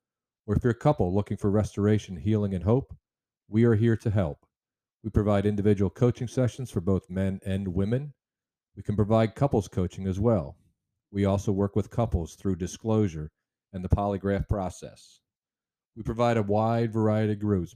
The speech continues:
both in person and online, for both men and women.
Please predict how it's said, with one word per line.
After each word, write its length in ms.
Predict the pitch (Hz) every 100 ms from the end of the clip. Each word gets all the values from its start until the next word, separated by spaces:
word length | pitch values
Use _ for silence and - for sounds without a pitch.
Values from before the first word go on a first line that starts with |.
| -
both 240 | 98 90
in 120 | 95
person 460 | - 110 110 123 113 -
and 300 | 104 110 107
online, 720 | 107 110 107 98 85 76 78 _ _ _ _
for 60 | 92
both 300 | 95 92 -
men 160 | 98
and 160 | 101 101
women. 320 | 92 76 78